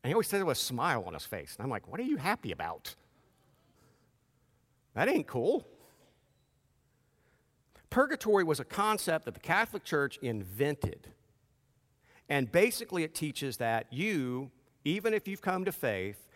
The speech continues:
because you're still a sinner, you're still not good enough to go to heaven. And so we gotta burn some of that unrighteousness off.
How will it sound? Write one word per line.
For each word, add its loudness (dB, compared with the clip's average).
because 2
you're 0
still -2
a 0
sinner, 0
you're 0
still 4
not 4
good 0
enough 2
to -10
go 0
to 0
heaven. 2
And 0
so 4
we 0
gotta 4
burn 2
some 0
of 4
that 4
unrighteousness 0
off. 0